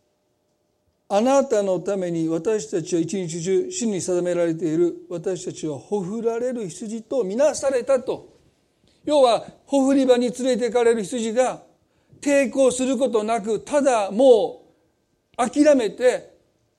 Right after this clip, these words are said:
死を待つ身、その姿に弟子たちはつまずいたわけです。少なくともイエス様が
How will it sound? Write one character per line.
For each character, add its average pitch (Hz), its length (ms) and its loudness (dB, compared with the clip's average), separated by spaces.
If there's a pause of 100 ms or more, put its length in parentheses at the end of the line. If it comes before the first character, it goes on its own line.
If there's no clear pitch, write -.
(460)
死 330 220 4
を 247 120 10
待 220 220 -2
つ 202 120 -6
身、 202 340 -6 (320)
そ 294 140 0
の 294 140 6
姿 240 460 4
に 233 360 -6
弟 247 140 -4
子 - 80 -10
た 190 140 -4
ち 185 120 -8
は 196 220 0 (180)
つ 240 100 -8
ま 254 120 0
ず 302 140 4
い 226 80 0
た 277 80 -2
わ 160 80 -2
け 147 100 -14
で 120 120 -20
す。 - 120 -20 (800)
少 - 260 -6
な 311 140 6
く 247 100 -6
と 240 60 -4
も 214 100 -2
イ 240 40 -2
エ 285 100 0
ス 262 140 -6
様 185 180 -4
が 202 340 -4